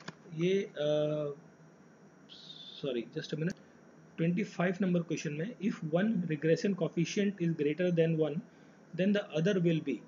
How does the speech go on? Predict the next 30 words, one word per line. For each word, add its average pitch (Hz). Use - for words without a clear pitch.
then 160
the 147
other 185
will 165
be 233
less 175
than 160
one, 117
less 151
than, 220
uh, 147
sorry, 139
not 143
equal 135
to, 185
that 165
is 180
less 170
than 165
one, 131
option 175
number 165
C -
यहाँ 202
पर 151
रहेगा 139
करेक्ट -
आंसर, -
ठीक -
है, 254